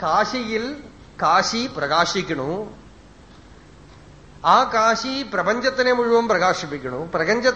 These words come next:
പ്രപഞ്ചത്തിനെ മുഴുവൻ പ്രകാശിപ്പിക്കുന്ന ആ കാശിയെ ആര് കണ്ടെത്തിയോ അവരെ കാശിക്ക് പോയിട്ടുള്ളൂ എന്ന്. അവർക്കാണ് കാശിയുടെ മഹത്വം അറിയാം. എന്നുവെച്ചാൽ, കാശി എന്ന് വെച്ചാൽ അവിടെ പറയണത് ആത്മാവിനെയാണ് പറയണത്. ശരീരം എന്ന് പറയുന്ന വാരാണസിയിൽ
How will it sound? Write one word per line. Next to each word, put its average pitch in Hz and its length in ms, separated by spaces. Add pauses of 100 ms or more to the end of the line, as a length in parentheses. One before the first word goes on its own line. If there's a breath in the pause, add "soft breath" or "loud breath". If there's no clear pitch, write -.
(120)
പ്രപഞ്ചത്തിനെ 233 500
മുഴുവൻ 247 340
പ്രകാശിപ്പിക്കുന്ന 220 720
ആ 214 200
കാശിയെ 226 500
ആര് 208 320
കണ്ടെത്തിയോ 185 680 (180 loud breath)
അവരെ 190 240
കാശിക്ക് 175 400
പോയിട്ടുള്ളൂ 143 420
എന്ന്. 127 140 (1160)
അവർക്കാണ് 220 420
കാശിയുടെ 214 460
മഹത്വം 185 420
അറിയാം. 131 300
എന്നുവെച്ചാൽ, - 1300 (1040)
കാശി 165 280
എന്ന് 226 180
വെച്ചാൽ 202 280
അവിടെ 180 160
പറയണത് 170 440
ആത്മാവിനെയാണ് 180 800
പറയണത്. 135 520 (1200 loud breath)
ശരീരം 254 720
എന്ന് 220 160
പറയുന്ന 220 280
വാരാണസിയിൽ 202 1120